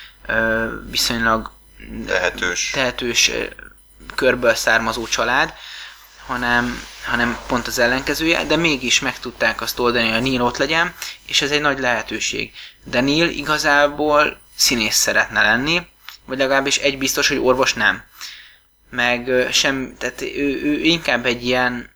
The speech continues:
Speaker 1: művész alkat. Vagy legalábbis
Speaker 2: Igen,
Speaker 1: er-,
Speaker 2: igen.
Speaker 1: e-, erre rájön.
Speaker 2: Mhm.
Speaker 1: És, ö, vo-,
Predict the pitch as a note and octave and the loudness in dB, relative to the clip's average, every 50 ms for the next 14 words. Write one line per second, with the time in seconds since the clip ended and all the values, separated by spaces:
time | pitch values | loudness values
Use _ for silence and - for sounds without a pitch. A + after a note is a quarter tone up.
0 | _ _ _ _ _ _ _ _ _ _ _ _ _ _ - - B2+ C3+ C3 A#2+ | _ _ _ _ _ _ _ _ _ _ _ _ _ _ -10 -10 -8 -14 -18 -12
1 | A#2 A#2+ A#2 A2 - - - G#2+ G#2+ G#2+ G#2+ - - A2+ - - - - - _ | -12 -12 -8 -8 -8 -6 -4 -4 -4 -4 -4 -2 -2 -4 -4 -4 -8 -14 -18 _
2 | _ _ _ _ _ _ _ _ _ _ _ - B2 B2+ B2+ B2+ C3+ C3 B2+ B2+ | _ _ _ _ _ _ _ _ _ _ _ -8 -4 -4 -2 0 0 0 0 0
3 | B2+ B2 A#2+ - B2 B2+ B2+ C3 - C#3 D3 C#3+ C3+ C3+ C#3 C3+ C3 B2+ B2 A#2+ | 0 0 0 0 0 0 0 0 0 0 0 2 2 2 0 0 0 0 2 4
4 | A#2 A2 G#2+ G#2+ G#2+ G#2+ G#2+ A2+ A2 - - - - - - _ _ - C#3 C3+ | 4 2 2 2 -2 -4 -4 -6 -8 -12 -18 -20 -20 -20 -20 _ _ -4 0 2
5 | C#3 C#3+ C#3+ C#3+ - - - D3+ D3 D3 - - - - _ _ _ _ _ _ | 2 2 4 4 4 4 4 4 4 4 2 -2 -8 -16 _ _ _ _ _ _
6 | _ - - - _ - F#2 F#2 F#2+ | _ -20 -20 -20 _ -12 -10 -10 -10